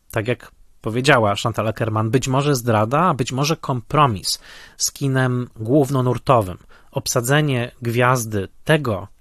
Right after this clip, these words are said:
kalibru, co Delphine Seyrig, w filmie, który jednocześnie sięga po techniki awangardowe,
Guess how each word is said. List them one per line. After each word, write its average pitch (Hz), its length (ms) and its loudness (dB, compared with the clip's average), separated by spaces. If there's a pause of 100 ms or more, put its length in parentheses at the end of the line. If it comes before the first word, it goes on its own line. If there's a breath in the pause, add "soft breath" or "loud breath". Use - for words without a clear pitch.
(260)
kalibru, 110 560 0 (380 soft breath)
co 107 240 0
Delphine 117 380 0
Seyrig, 123 500 0 (360 loud breath)
w - 60 -20
filmie, 190 500 2
który 156 260 2
jednocześnie 160 920 0 (280)
sięga 143 460 0
po 127 140 -2
techniki 135 460 -4
awangardowe, 135 880 2